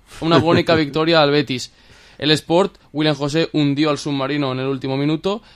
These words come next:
Speaker 1: Mediterráneo, el Villarreal se topa con la crueldad en su, en su estreno ante el Betis. Y el Desmarque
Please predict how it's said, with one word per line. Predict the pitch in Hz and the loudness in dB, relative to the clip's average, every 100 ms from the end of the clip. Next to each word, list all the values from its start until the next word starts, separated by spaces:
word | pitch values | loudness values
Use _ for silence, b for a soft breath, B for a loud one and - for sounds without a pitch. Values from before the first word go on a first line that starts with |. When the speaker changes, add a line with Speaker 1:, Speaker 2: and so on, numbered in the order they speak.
| b | b
Speaker 1:
Mediterráneo, | - 135 131 143 165 156 135 117 | -8 -6 -2 2 2 2 0 -2
el | - 139 | -4 -4
Villarreal | 139 139 139 147 | -2 -2 0 -2
se | 147 | -2
topa | 156 160 147 123 - _ | -6 -6 -4 -4 -6 _
con | 143 147 | -6 -2
la | 143 | -2
crueldad | 139 139 135 143 139 | -2 -4 0 0 0
en | 131 | -2
su, | - | -6
en | 135 135 | -6 -6
su | 127 | -6
estreno | 127 - 135 135 - | -10 -8 -6 -6 -6
ante | 120 123 139 | -8 -6 -6
el | |
Betis. | 131 147 185 - b b | -4 -4 -4 -8 b b
Y | 139 | -6
el | 139 | -4
Desmarque | 131 143 151 - 180 | -2 0 0 -2 -6